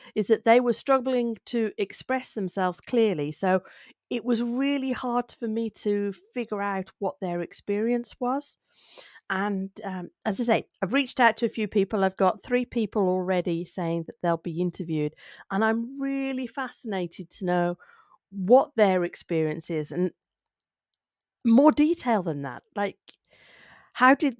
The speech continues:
you know, they have a particular experience, they explain and interpret that experience a certain way.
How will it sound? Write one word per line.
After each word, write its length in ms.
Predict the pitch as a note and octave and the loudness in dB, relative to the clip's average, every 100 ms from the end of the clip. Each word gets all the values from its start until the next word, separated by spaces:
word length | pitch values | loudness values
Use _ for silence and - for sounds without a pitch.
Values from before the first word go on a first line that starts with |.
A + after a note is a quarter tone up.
| F#4+ | -6
you 140 | A#3+ | 0
know, 120 | A3 D#3+ | 2 4
they 140 | G3 | 4
have 240 | E3+ A#3+ | 4 0
a 60 | C4 | 0
particular 440 | - C4 A3+ A3 | -2 -8 -6 -4
experience, 760 | G3 - - E3+ F3 F#3+ F#3+ - | -4 -6 -8 -4 -2 -4 -6 -8
they 140 | G3+ F#3+ | -4 -4
explain 720 | - - - A3 A3 A3+ A3 | -8 -18 -10 -4 -2 -2 -2
and 100 | G3+ | -2
interpret 680 | F#3+ F#3+ - A3+ A3 F3+ - | -4 -6 -6 -6 -6 -10 -10
that 180 | E3+ D#3+ | -10 -8
experience 680 | - - - E3 D#3+ D#3+ F3 | -10 -12 -6 -4 -2 -4 -8
a 40 | |
certain 440 | - D#3+ D#3 E3 D#3+ | -6 -4 -2 -4 -8
way. 280 | D3 D3+ | -6 -6